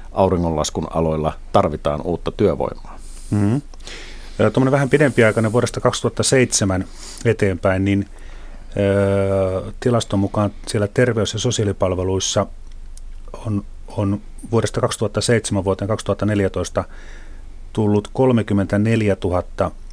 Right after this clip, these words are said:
Speaker 2: uutta työpaikkaa, tai siis nämä on nyt näitä nettopaikkoja, kun siis niinku koko ajanhan varmaan tulee enemmän työpaikko-, tai siis niinku osa työpaikoista häviää, tulee tilalle, mutta siis niinku se,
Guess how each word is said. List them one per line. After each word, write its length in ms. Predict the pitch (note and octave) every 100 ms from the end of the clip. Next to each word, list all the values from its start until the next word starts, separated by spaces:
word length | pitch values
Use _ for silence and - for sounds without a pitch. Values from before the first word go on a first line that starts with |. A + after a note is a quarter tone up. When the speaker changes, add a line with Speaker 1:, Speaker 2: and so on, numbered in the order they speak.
| - -
Speaker 2:
uutta 260 | G#2+ G2+ G2+
työpaikkaa, 600 | G#2 F#2+ G2 F2+ - F#2+
tai 140 | F#2+
siis 180 | F#2+ -
nämä 100 | G2
on 60 |
nyt 120 | G#2 G#2+
näitä 240 | G#2+ A2
nettopaikkoja, 880 | A#2+ C3+ - F2+ D2+ C#2+ - - E2
kun 220 | - E2
siis 260 | - F#2+ F#2+
niinku 260 | F2+ F#2
koko 300 | - A2 G2
ajanhan 460 | F#2 F#2+ F#2 F#2+ F2+ - -
varmaan 420 | G#2 G2 F#2+ F2+ - - - - - - - - - - - -
tulee 380 | - G#2+ G#2+ A#2
enemmän 320 | C#3 A#2+ G#2+
työpaikko-, 580 | F#2 G#2+ G2+ G2+ - - -
tai 140 | A#2 G#2+
siis 160 | G#2+
niinku 200 | A2 G#2
osa 240 | A#2+ A#2+ A2
työpaikoista 600 | G#2+ G2+ G2 G#2+ G2 G2+
häviää, 480 | G#2+ A#2 G#2 F2+ E2+
tulee 240 | G2 F#2+
tilalle, 400 | - A2+ F#2 F2
mutta 300 | F2 F2 F#2+
siis 220 | - F#2+
niinku 200 | G2 G2+
se, 100 | F#2+